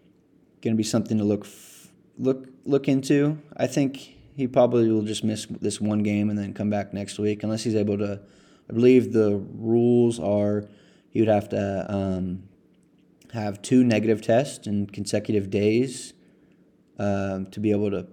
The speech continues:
play. So you'd have to have one today and tomorrow, and the game's on Thursday. So there's,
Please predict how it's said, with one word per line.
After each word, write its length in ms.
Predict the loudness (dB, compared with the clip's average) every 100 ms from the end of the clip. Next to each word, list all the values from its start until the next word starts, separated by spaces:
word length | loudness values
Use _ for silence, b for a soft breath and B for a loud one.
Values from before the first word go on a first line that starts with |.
| _
play. 400 | -4 0 2 2
So 220 | 0 -4 -2
you'd 200 | 0 0
have 180 | -2 -2
to 80 | -4
have 200 | -2 -2
one 460 | -4 -6 -6 -10 b b b b -4
today 380 | 2 4 4
and 100 | 2
tomorrow, 460 | 0 2 4 4 2
and 100 | 0
the 60 | -2
game's 240 | -2 -4
on 100 | -4
Thursday. 480 | 2 2 2 -2 -6
So 340 | -6 -6 -4
there's, 500 | -6 -8 -10 -14 -18